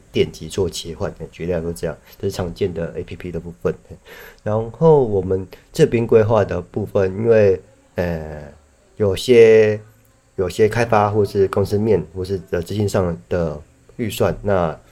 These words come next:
有分成网页开发和是 Enjoy 原生开发。那网页开发指的是，呃，Web View 的部分。简单来说，呃，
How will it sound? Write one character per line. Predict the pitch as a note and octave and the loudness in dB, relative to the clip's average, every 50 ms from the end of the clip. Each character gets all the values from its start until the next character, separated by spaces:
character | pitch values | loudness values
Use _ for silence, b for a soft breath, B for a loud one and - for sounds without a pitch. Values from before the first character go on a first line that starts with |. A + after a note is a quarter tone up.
| b b | b b
有 | - G2 F2+ | -4 -4 -4
分 | E2 - - G#2+ G#2 G#2 G#2+ | -2 0 0 2 2 0 -2
成 | G#2+ - G#2 F2+ E2 E2 - | -4 -4 -4 -4 -4 -4 -6
网 | E2 E2 F#2+ | -4 -2 -2
页 | G#2+ - | -2 -2
开 | - G2 F#2+ | -2 -4 -6
发 | F#2 - G2 F#2 | -4 -2 -2 -2
和 | F2+ F#2 F#2+ F#2+ F2 E2+ | -2 -4 -4 -4 -6 -8
是 | F2+ F#2+ F#2+ F2+ E2+ E2 - - | -8 -8 -8 -8 -8 -10 -14 -16
Enjoy | F#2 F2 - G2+ F#2+ | -14 -6 -4 -4 -4
原 | F2 F2 E2+ E2 | -2 -6 -8 -10
生 | - F2+ E2+ | -10 -10 -10
开 | F2 F2 E2 | -10 -10 -10
发。 | - - F2 E2+ B B B - | -8 -8 -8 -8 B B B -4
那 | C#3+ C#3 | 0 0
网 | A2+ F#2+ F2 | 2 2 0
页 | F#2 G#2+ A#2+ A2+ G#2+ | 0 0 0 -2 -2
开 | A2 G#2 G2+ | -2 -4 -4
发 | G2 - G2 G2 G2 | -2 -2 -2 -2 -2
指 | F#2+ - F#2 E2 | -4 -6 -8 -8
的 | D2+ D#2 D#2+ D#2+ | -8 -8 -10 -12
是， | - - G#2 F#2+ F2+ E2+ - | -8 -4 -2 -2 -2 -2 -4
呃， | F#2 F2 E2+ | -6 -6 -2
Web | - G#2 G2+ - | 0 0 0 0
View | E2+ E2 G2 G2 | -4 -4 -2 -2
的 | F2 | -2
部 | E2 G2 F#2 | -2 -4 -10
分。 | - - G2 F2 D#2 D2+ _ | -6 -4 -4 -4 -4 -6 _
简 | - G2 F#2 | -4 -2 2
单 | G#2+ B2 | 4 4
来 | C3+ A#2 G#2+ | 4 4 2
说， | G#2 - A2+ A2 A2 A2 A2 B B B B | 0 2 2 4 4 2 0 B B B B
呃， | - F#2+ F#2 F2 - | -6 -4 -4 -4 -6